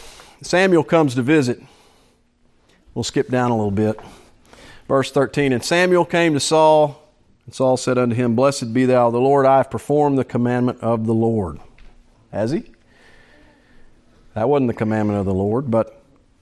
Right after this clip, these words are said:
we're talking about seems right doctrine, right?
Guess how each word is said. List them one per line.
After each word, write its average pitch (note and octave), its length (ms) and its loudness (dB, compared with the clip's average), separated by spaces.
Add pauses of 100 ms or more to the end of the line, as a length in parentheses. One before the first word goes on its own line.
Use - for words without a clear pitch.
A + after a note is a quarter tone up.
(140)
we're B2+ 80 -2
talking C3 260 0
about C3+ 220 2
seems F#3+ 340 -2
right A#2 240 0
doctrine, A2+ 460 -4 (140)
right? C3 260 -4